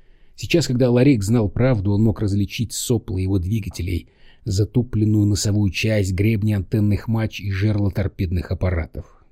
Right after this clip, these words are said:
Нужно было лишь немного воображения. «Это он?» — спросил капрал Дарвас. «Конечно», — ответил ему Эрхар. «Разве ты не видишь?» Ларик привел рабов в верхнюю часть черепа.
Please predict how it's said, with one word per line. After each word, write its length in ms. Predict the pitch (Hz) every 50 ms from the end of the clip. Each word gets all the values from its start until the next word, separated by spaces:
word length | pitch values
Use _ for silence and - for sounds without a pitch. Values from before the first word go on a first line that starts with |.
| _ _ _ _ _ _ -
Нужно 400 | 110 113 107 95 90 101 95 90
было 240 | 87 101 98 95
лишь 320 | 87 92 101 - - - -
немного 540 | 92 95 92 90 92 98 95 92 90 90 90
воображения. 1000 | 87 95 92 92 87 92 95 95 92 92 101 98 87 85 87 90 87 - - _ _ _ _ _ _ _ _ _ _ _ _ _ _ _ _
«Это 300 | - - - - - 98
он?» — 400 | 92 92 120 127 123 113 - - _ _ _ _ _ _ _ _ _ _ _ _
спросил 480 | _ - - 95 92 87 - 104 95
капрал 340 | - - 90 - 95 92 87
Дарвас. 640 | 87 92 90 87 87 - - - - - - - _ _ _ _ - _ _ _ _ _ _ _ _ _ _ _ _ _ _ - - _
«Конечно», — 560 | - 123 123 135 135 113 - - 110 95 78 - - _ _ _ _ _ _ _ _ _ _
ответил 440 | - 82 - 101 104 98 87 95 95
ему 240 | 98 95 98 92 -
Эрхар. 480 | - - - 90 85 - - - - -
«Разве 240 | - 135 - 117 120
ты 100 | - 127
не 160 | 127 127 120
видишь?» 480 | 120 127 110 104 92 - - - - - - - - _ _ _ _ _ _ _ _ _ - - - -
Ларик 400 | - 120 120 131 165 175 - -
привел 280 | 147 147 151 151 143
рабов 340 | 127 131 120 123 143 139 98
в 20 |
верхнюю 380 | 117 127 131 120 - 123 117 110
часть 320 | - - 123 110 - -
черепа. 580 | - - 123 110 90 90 - - 104 95 85 -